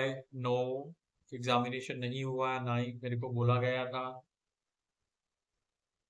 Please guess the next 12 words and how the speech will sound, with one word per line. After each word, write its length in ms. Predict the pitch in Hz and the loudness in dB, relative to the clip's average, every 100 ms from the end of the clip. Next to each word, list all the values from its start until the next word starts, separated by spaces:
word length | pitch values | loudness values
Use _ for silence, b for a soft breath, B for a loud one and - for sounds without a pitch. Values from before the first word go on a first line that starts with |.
| _ _ _ _ _ _ _ B B B 139 | _ _ _ _ _ _ _ B B B 6
Do 100 | 160 | 10
you 80 | 165 | 10
want 180 | 151 151 | 10 6
to 60 | 160 | 6
submit 360 | 143 131 147 156 | 6 4 4 4
an 60 | 143 | 2
application 460 | 131 143 139 147 139 | 2 0 -2 -4 0
for 120 | 139 131 | 0 2
a 40 | 135 | 0
family 300 | 127 131 139 | 0 2 0
members? 440 | 135 135 135 135 - | 2 2 2 0 -2
अगर 240 | 131 135 | 2 6